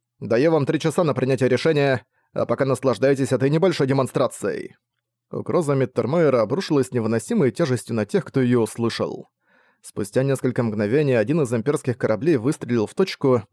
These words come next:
расположенную на шесть тысяч километров ниже, на поверхности планеты. Вспышка и громовой рёв наполнили атмосферу, свет заполнил поле зрения как солдат, так и мирных жителей, и столь же быстро угас, уступая место звуку,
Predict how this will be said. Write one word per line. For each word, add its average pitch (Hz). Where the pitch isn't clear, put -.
расположенную 139
на 113
шесть 196
тысяч 147
километров 120
ниже, 127
на 127
поверхности 135
планеты. 123
Вспышка -
и 131
громовой 117
рёв 127
наполнили 120
атмосферу, 127
свет 185
заполнил 139
поле 156
зрения 131
как 113
солдат, 113
так -
и 127
мирных 117
жителей, 127
и 120
столь -
же 117
быстро 123
угас, 120
уступая 127
место 117
звуку, 123